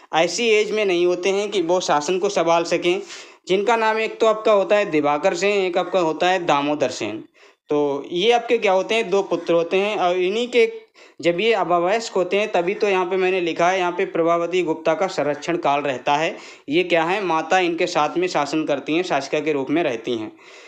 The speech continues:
फिर इसके बाद जो पृथ्वी सेन सेकंड आते हैं, जो last हमारे शासक होते हैं ये वाले, ये क्या है, प्रधान शाखा का अंतिम शासक था।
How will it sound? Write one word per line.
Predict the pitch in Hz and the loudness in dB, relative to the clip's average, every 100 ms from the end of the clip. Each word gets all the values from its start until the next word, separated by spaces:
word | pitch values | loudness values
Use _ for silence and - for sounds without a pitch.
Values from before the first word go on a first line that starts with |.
| - - _ - | -20 -20 _ 0
फिर | 269 | 0
इसके | - 294 | 2 2
बाद | 269 254 247 | 4 4 2
जो | 277 | 0
पृथ्वी | 247 220 226 247 | 0 0 -2 0
सेन | 262 247 | 0 0
सेकंड | 208 190 214 240 | 0 2 2 4
आते | 233 214 208 | 2 2 0
हैं, | 190 214 226 160 | 0 -2 -4 0
जो | 175 175 170 | 0 2 0
last | 143 151 180 214 240 | 0 2 0 0 0
हमारे | 226 226 | 0 0
शासक | 214 196 196 180 | 0 0 0 0
होते | 170 165 | 0 2
हैं | 165 185 | 0 2
ये | 185 | 0
वाले, | 180 170 160 180 - - - - - | 0 2 0 -2 -6 -18 -20 -18 -2
ये | 208 | 0
क्या | 220 240 | 4 2
है, | 254 | 2
प्रधान | 254 185 190 226 | 0 2 2 2
शाखा | 226 208 220 | 0 2 2
का | 214 208 | 2 2
अंतिम | 185 180 233 233 | 0 0 -2 2
शासक | 214 185 202 | 0 0 -2
था। | 175 202 208 - - | 0 0 0 -6 -18